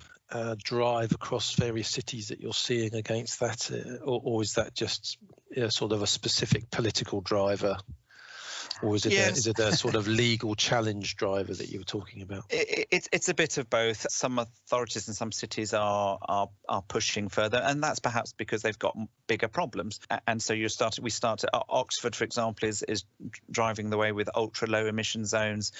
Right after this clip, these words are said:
Speaker 2: and as you say, Bristol with the diesel ban as well. So, and, and, and London, of course. So,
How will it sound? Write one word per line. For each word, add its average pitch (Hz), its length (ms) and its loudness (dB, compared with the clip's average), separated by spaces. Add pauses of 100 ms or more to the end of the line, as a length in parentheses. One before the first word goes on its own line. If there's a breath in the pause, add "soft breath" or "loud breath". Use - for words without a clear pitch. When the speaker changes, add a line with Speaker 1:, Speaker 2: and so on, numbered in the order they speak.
(100)
Speaker 2:
and 101 160 -2
as 98 180 2
you 101 60 -4
say, 98 220 -2
Bristol 98 560 -2
with 101 160 -2
the 98 260 2
diesel 104 240 0
ban 101 260 0
as 101 160 -4
well. 104 220 2
So, 113 320 0
and, 107 240 0
and, 107 180 0
and 104 160 0
London, 104 280 0
of 104 100 -2
course. - 260 0
So, 110 180 4